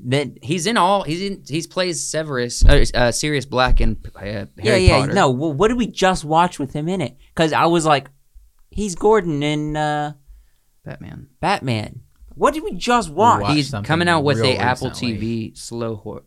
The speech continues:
Speaker 2: uh, slow horses. This is his most recent project.
Speaker 1: Hold up, can you go to his movies real quick?
Speaker 3: Um, he was the bad guy in Air Force One.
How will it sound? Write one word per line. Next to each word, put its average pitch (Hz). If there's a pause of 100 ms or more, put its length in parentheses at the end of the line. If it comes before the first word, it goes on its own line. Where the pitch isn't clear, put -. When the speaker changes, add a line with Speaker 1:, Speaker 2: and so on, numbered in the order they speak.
Speaker 2:
uh, 107
slow 110
horses. 113 (460)
This 110
is 120
his 110
most 113
recent 110
project. 98
Speaker 1:
Hold 170
up, 117
can 180
you 220
go 214
to 202
his 165
movies 143
real 147
quick? 156 (480)
Speaker 3:
Um, 117 (420)
he 135
was 143
the 143
bad 135
guy 110
in 101
Air 104
Force 110
One. 120